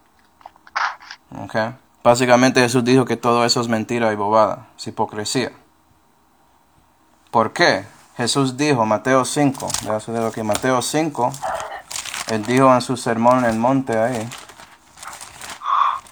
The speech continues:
Mateo cinco, versículos treinta y tres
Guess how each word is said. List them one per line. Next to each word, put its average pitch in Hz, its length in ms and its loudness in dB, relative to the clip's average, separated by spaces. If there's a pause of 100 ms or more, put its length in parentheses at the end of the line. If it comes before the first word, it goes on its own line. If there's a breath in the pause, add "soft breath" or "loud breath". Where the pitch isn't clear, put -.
(380)
Mateo 131 460 4
cinco, 156 480 0
versículos 127 1120 0 (3500)
treinta 131 300 0
y 131 40 2
tres 147 580 2